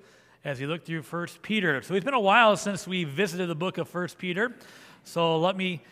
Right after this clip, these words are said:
uh, I, I wanna say this about my kidney stone too. They do take your kidney stone out and analyze it to tell you what it's all made of. They found out mine's made of kryptonite. So I'm not sure. That's very unusual, but I, that's the problem. That's why they've been blasting and blasting and can't get it out. So,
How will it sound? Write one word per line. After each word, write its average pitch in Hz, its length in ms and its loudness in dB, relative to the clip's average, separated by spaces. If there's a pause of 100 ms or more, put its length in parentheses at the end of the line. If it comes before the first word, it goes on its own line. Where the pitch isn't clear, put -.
(220)
uh, 170 160 -8
I, 190 80 0
I 233 240 2
wanna 233 100 2
say 220 100 2
this 220 40 2
about 196 120 0
my 180 60 2
kidney 208 240 0
stone 185 220 -2
too. 185 160 0
They 170 120 0
do 226 140 0
take 208 220 0
your 185 80 -2
kidney 202 240 -2
stone 185 240 -2
out 175 120 2
and 160 100 -6
analyze 170 580 2
it 202 140 -2 (880)
to 143 80 -14
tell 156 120 -2
you 151 80 0
what 151 100 -2
it's 143 100 -6
all 156 140 -2
made 160 200 -4
of. 165 160 -4 (260)
They 165 80 -4
found 190 200 2
out 185 80 2
mine's 180 220 0
made 185 120 0
of 165 100 -4
kryptonite. 139 580 -4
So 165 180 -2
I'm 170 140 2
not 190 140 0
sure. 202 140 -2 (220)
That's 170 140 2
very 240 240 12
unusual, 175 640 4 (300)
but 165 260 4
I, 170 140 2
that's 175 260 2
the 190 80 -2
problem. 165 340 4
That's 156 200 0
why 170 200 4
they've 156 140 -2
been 143 140 -4
blasting 175 460 4
and 156 100 -2
blasting 160 440 2
and 143 100 -8
can't 160 240 -2
get 147 140 -6
it 143 100 -2
out. 139 240 0
So, 135 220 -10